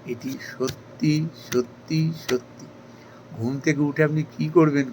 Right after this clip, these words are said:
কোন কাজটি আগে করবেন, কোনটি পরে করবেন,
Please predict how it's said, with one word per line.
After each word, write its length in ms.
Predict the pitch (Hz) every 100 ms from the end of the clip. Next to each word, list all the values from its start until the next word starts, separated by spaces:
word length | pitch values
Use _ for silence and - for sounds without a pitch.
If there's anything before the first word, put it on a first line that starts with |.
| -
কোন 180 | 139
কাজটি 360 | 143 143 - 147
আগে 220 | 120 135
করবেন, 400 | 139 143 123 117 117
কোনটি 280 | 131 139 156
পরে 280 | 156 123 156
করবেন, 400 | 156 143 123